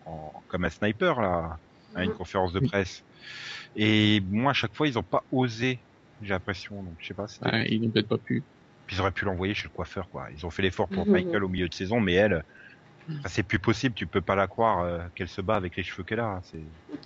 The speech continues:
Speaker 2: Et elle
Speaker 3: Non,
Speaker 2: y
Speaker 3: ouais.
Speaker 2: tient peut-être à ses cheveux, écoute.
Speaker 3: Puis, il y a, il y a aussi, euh, le fait que, je sais pas, il y a, il y a la mère aussi, que ça a un peu pourri son intrigue.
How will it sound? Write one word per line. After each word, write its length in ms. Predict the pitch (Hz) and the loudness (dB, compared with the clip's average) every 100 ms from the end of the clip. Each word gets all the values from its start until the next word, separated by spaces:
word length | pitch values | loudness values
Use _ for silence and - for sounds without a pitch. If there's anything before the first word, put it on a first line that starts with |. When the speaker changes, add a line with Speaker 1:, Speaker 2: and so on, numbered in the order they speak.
| 349 - - - - - - - - - - - - - - - | -8 -10 -20 -20 -20 -20 -20 -20 -20 -20 -20 -20 -20 -20 -12 4
Speaker 2:
Et 40 | |
elle 60 | 196 | 8
Speaker 3:
Non, 60 | 196 | 8
Speaker 2:
y 60 | 196 | 8
Speaker 3:
ouais. 40 | |
Speaker 2:
tient 180 | - 185 | 6 4
peut-être 280 | - 349 285 | 4 4 4
à 80 | |
ses 160 | - 214 | 2 2
cheveux, 300 | - - 208 | 0 0 0
écoute. 380 | 202 - - - | 0 -2 -14 0
Speaker 3:
Puis, 140 | 117 | 4
il 260 | 110 110 127 | 6 6 2
y 80 | 127 | 0
a, 40 | - | -2
il 80 | 117 | -2
y 60 | |
a 20 | |
aussi, 340 | 113 - 113 107 | -2 0 0 2
euh, 200 | 107 110 | 0 -2
le 60 | |
fait 120 | 117 - | -4 -6
que, 180 | - | -6
je 360 | 120 - 127 127 | -6 -8 -8 -12
sais 40 | - | -8
pas, 100 | - | -8
il 60 | - | -6
y 40 | |
a, 40 | - - - | -10 -10 -4
il 60 | |
y 20 | |
a 40 | 107 | -2
la 100 | 104 | -2
mère 320 | 110 110 110 | 0 0 -2
aussi, 260 | 107 - 117 | -6 -8 -8
que 60 | |
ça 160 | - - | -6 -6
a 20 | 123 - | -6 -10
un 60 | - - | -10 -12
peu 60 | 123 - - | -18 -14 -4
pourri 260 | 120 113 | 0 0
son 180 | 113 107 | -2 -4
intrigue. 360 | 104 110 113 | -2 -2 -2